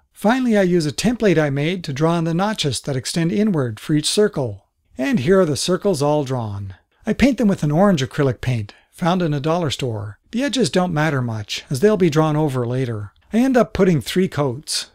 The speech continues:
Next, I use a black colored pencil to draw the dark lines around the edges. I rub it with my finger to give it a weathered look. After that, I use templates from the B B eight Builders Group as guides for drawing the outlines for the details in the circles.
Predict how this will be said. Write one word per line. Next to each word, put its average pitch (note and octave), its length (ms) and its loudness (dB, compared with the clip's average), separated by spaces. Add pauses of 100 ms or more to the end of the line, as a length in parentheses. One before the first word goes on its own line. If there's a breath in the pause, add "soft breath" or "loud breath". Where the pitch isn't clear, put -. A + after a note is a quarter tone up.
(160)
Next, E3+ 340 0
I E3+ 60 4
use D#3+ 140 4
a C#3+ 60 0
black C#3+ 320 0
colored D#3 320 0
pencil E3+ 400 0
to C#3+ 100 -6
draw D3 200 0
the C#3 100 -2
dark D3 300 -2
lines E3+ 360 -2
around C#3+ 220 -4
the D#3+ 140 -2
edges. D3+ 680 -8
I D3 100 -2
rub E3 220 4
it B3 60 -2
with D#3 180 -4
my C3+ 100 0
finger G3+ 380 0
to D#3 100 -6
give C#3 140 0
it C#3 60 -4
a C3 60 -4
weathered D3+ 340 -2
look. A2+ 320 -10 (260)
After G3 220 0
that, A3+ 260 2
I A3+ 40 0
use F3+ 200 0
templates F#3 460 0
from E3+ 160 -4
the D3 80 -2
B F3 140 -2
B F3 120 0
eight D#3 180 -2
Builders E3 360 0
Group C#3+ 340 -2 (160)
as C#3+ 140 0
guides E3 440 2
for - 160 -6
drawing D3 280 2
the D3 120 2
outlines D3 460 -2
for - 80 -12
the C3 100 -2
details D#3 440 -2
in D3+ 80 -4
the C#3 80 -4
circles. B2 640 -6